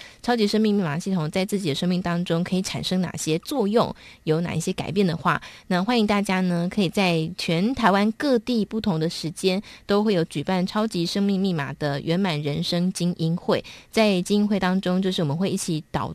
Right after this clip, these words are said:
读导师的书籍《超级生命密码》，也可以听到很多学员的分享。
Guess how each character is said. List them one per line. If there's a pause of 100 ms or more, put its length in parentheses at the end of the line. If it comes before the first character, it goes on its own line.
读
导
师
的
书
籍
《超
级
生
命
密
码》， (240)
也
可
以
听
到
很
多
学
员
的
分
享。